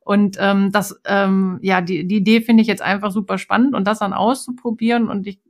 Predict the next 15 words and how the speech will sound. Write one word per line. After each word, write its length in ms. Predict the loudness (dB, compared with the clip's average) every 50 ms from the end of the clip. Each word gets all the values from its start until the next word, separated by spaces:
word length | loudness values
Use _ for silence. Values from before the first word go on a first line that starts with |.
| -20 -10
glaub, 240 | -4 -2 -2 -2 -2
dass 120 | -8 -10
das 200 | -8 -8 -10 -10 -8
doch 120 | -10 -10
schon 380 | -6 -6 -4 -4 -4 -4 -6 -8 -8
gewinnbringend 640 | -8 -4 0 4 4 4 4 4 0 -4 -4 -4 -2
ist, 200 | -4 -4 -4 -4
auf 140 | -8 -8 -6
jeden 260 | -6 -4 -4 -4 -6
Fall, 420 | -6 -6 -4 -4 -2 -4 -6 -8 -8
wenn 240 | -6 -2 -2 0 0
diese 220 | -2 -4 -6 -8
Teams 340 | -10 -6 -4 -4 -4 -4 -8
gebildet 480 | -14 -8 -4 -4 -2 -2 -4 -6 _ -8
werden 380 | -6 -4 -4 -4 -4 -6 -6